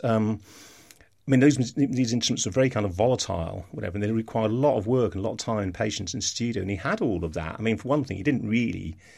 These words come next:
being blind as he was, it didn't, day and night really <laughs> didn't necessarily mean a lot to him, you know, the way that he worked. And so he was quite happy to put in the hours upon hours of just immersing himself in these instruments. And what he did,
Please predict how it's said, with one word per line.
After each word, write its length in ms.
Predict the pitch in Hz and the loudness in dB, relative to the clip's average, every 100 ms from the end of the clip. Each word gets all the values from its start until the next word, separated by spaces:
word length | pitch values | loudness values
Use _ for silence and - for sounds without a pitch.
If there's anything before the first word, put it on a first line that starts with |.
| - - _ _ - | -20 -20 _ _ -6
being 360 | 127 117 214 | -4 -4 -4
blind 280 | 101 107 113 | -2 0 -2
as 60 | 95 | 0
he 60 | |
was, 160 | 117 92 | 0 0
it 60 | 90 | 0
didn't, 440 | 147 113 - - | -4 -6 -10 0
day 160 | 131 131 | 2 4
and 120 | 120 | 2
night 280 | 143 113 120 | 0 0 0
really 380 | 107 113 101 92 | 0 0 0 -2
<laughs> 80 | - | 2
didn't 220 | 151 - | 2 4
necessarily 380 | 165 - 135 143 | 2 4 6 6
mean 240 | 113 139 147 | 8 6 6
a 20 | |
lot 220 | 98 - | 2 0
to 180 | - 104 | -2 0
him, 160 | 92 | 0
you 60 | 92 | -2
know, 100 | 101 | -2
the 100 | 87 | 0
way 140 | 104 | 0
that 100 | 95 | 0
he 80 | 101 | -2
worked. 380 | 92 123 107 - - - - - | 0 0 0 -2 -14 -20 -20 -6
And 100 | - | 0
so 120 | - 156 | 6 6
he 140 | 151 | 8
was 140 | 160 | 4
quite 200 | 135 151 | 2 0
happy 200 | 131 139 107 | 0 -2 -4
to 60 | |
put 220 | - - | -2 0
in 80 | 123 | 2
the 120 | 104 - | 0 -2
hours 240 | 131 123 | -4 -4
upon 220 | 98 - | -4 -6
hours 400 | 110 113 98 92 | -4 -2 -2 -4
of 80 | 92 | -4
just 320 | 113 101 - - - - - - - _ | 0 0 -2 -8 -20 -20 -20 -20 -20 _
immersing 560 | 117 104 127 170 - 110 | -2 4 6 6 2 -2
himself 500 | 107 - - 107 - | -2 -2 -2 -6 -8
in 140 | 104 | -4
these 180 | 104 104 | -2 0
instruments. 480 | 117 127 - 107 - | 0 -2 -2 -4 -2
And 380 | 123 127 131 160 | 0 2 2 2
what 160 | 196 | 2
he 100 | - | 4
did, 460 | 117 131 107 90 - | 4 6 6 2 -6